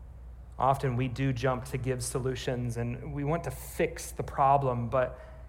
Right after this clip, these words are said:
giving solutions just adds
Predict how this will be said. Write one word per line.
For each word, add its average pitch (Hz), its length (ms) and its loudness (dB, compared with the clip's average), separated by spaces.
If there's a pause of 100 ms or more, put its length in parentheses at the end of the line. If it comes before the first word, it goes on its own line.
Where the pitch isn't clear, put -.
(140)
giving 175 280 6
solutions 131 1300 0 (1300)
just - 240 -6 (100)
adds 175 460 0